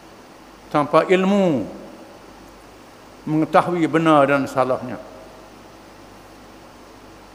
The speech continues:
Mestilah dengan teliti dan cermat. Jangan kita terpengaruh dengan mereka yang terpesong daripada ajaran Islam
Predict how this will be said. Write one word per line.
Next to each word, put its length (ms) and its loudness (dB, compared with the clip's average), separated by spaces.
Mestilah 560 0
dengan 300 -2
teliti 580 -4
dan 240 2
cermat. 400 2
Jangan 340 2
kita 380 0
terpengaruh 640 0
dengan 240 0
mereka 320 6
yang 80 4
terpesong 640 2
daripada 480 2
ajaran 480 2
Islam 400 -6